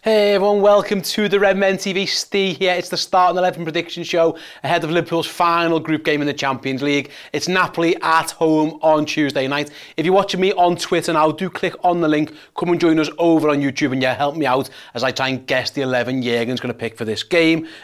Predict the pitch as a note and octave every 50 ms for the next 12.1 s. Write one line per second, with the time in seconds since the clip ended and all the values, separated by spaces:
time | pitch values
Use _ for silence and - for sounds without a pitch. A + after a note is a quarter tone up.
0 | - - C#3+ C#3+ C#3+ C3+ - D#3+ D#3+ D3+ - D3+ D#3 C#3 A#2 - C#3 C3 C3 C3
1 | B2 A#2 C3 B2+ C3 C3+ C3+ C#3 C#3 B2+ - D#3 - - F#3 F#3 F#3+ F3 D3+ D#3
2 | D#3 D3+ - D#3+ D3 C#3+ C#3+ C3+ C3+ C3 C3 C3+ C3+ B2+ C3 C#3+ C#3+ C#3 D#3 D3+
3 | D3 C#3+ C#3+ C#3+ C3+ - - - - _ B2 A#2+ B2+ C#3 D#3 E3+ E3+ E3+ E3 -
4 | - E3 - - E3 D3+ D3 C#3 C#3 C#3 C#3 C#3+ C#3+ C3+ C#3+ C3+ C3+ B2+ B2 B2+
5 | A#2+ A#2 A#2+ A#2+ A2+ - A2+ A#2+ A#2+ A#2+ - B2 B2 B2 B2+ A2+ A2 G#2 A#2 A#2
6 | A#2 A2+ G#2 A#2 A2 A2+ C3+ D3+ D#3 D3 - - - - - - - D3+ D#3+ C#3+
7 | F3 D#3+ F3 F#3 D#3+ - F3+ G3 G#3+ A3 A3 G#3+ G#3+ G3 - - G3 F#3 - -
8 | F#3 E3 - - F3 E3 - - D#3+ F#3 - - C#3+ C3 - - - - C#3+ C#3
9 | C3 B2+ C3 B2+ A#2+ - A#2+ A2+ G#2+ - - - - - - - _ - E3 E3
10 | D#3+ D3+ D3 C#3 - D3+ C3+ - - C#3+ C3+ B2 C3+ C3 C3 C3 B2 - C#3 B2
11 | B2 A#2 - B2+ A#2+ - C#3 C3+ C3 A#2+ B2 A#2+ A#2 A#2+ A#2+ - - - B2 A#2+
12 | B2